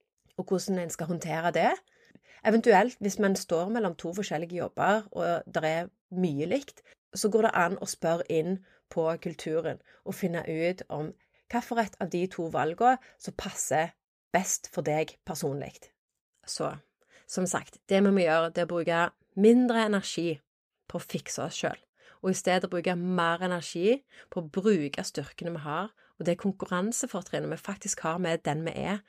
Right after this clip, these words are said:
hvordan vi kan yte, og det å bruke de naturlige styrkene våre til å gjøre en forskjell,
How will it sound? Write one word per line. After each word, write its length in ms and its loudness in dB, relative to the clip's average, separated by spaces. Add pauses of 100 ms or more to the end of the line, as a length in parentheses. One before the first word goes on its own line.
(240)
hvordan 300 2
vi 80 0
kan 80 2 (100)
yte, 400 -2 (320)
og 80 0
det 140 10
å 40 4
bruke 540 4
de 80 6
naturlige 680 2
styrkene 420 -6
våre 240 -2
til 140 2
å 160 2
gjøre 240 6
en 100 -2
forskjell, 480 2